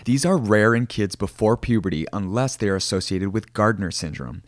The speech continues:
which is a form of familial adenomatous polyposis syndrome that I'll include extra details on in the study guide available at grandzonederm dot com.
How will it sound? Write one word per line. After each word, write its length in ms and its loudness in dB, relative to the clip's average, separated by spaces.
which 160 -4
is 120 -4
a 60 -2
form 400 -2
of 120 -2
familial 680 -2
adenomatous 680 -2
polyposis 680 -4
syndrome 500 -6
that 120 -4
I'll 140 0
include 340 -4
extra 280 -8
details 440 -4
on 280 -8
in 140 -6
the 60 -4
study 360 -4
guide 240 -6
available 400 -4
at 100 -8
grandzonederm 680 -4
dot 220 -8
com. 380 -10